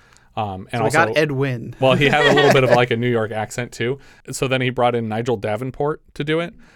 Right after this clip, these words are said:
Speaker 1: but it was too British sounding. <laughs> And so on set, when Keir Dullea is doing it, he's just doing it with the assistant director,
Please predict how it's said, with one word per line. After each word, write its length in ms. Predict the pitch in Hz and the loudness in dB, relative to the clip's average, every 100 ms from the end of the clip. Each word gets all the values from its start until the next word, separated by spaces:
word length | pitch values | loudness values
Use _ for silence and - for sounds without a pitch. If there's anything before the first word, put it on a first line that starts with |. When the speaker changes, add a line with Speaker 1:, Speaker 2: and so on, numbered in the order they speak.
| _ | _
Speaker 1:
but 240 | - 131 - | 0 0 -2
it 60 | - | -4
was 160 | 120 - | -4 -6
too 280 | - 147 139 | -6 -2 -2
British 460 | 104 127 147 - | 0 -2 -2 -6
sounding. 480 | - 165 175 185 190 | -4 -4 -4 -8 -10
<laughs> 40 | - _ _ - - | -14 _ _ -8 -2
And 140 | 156 | -2
so 380 | - 156 143 139 143 | 2 4 4 2 0
on 180 | 156 | 0
set, 360 | 151 - 147 175 - | -2 -2 -2 -2 -6
when 200 | 151 147 | -6 -4
Keir 180 | 160 | -4
Dullea 240 | 156 147 151 | 0 2 0
is 60 | |
doing 180 | 139 151 | 0 -4
it, 100 | 160 | -4
he's 160 | 139 127 | -4 -4
just 240 | 139 147 | -2 -2
doing 180 | 135 131 | -2 -4
it 100 | 127 | -4
with 160 | 120 - | -6 -8
the 60 | |
assistant 300 | - 113 120 | -10 -10 -8
director, 540 | 113 113 120 156 160 | -6 -4 -4 -4 -6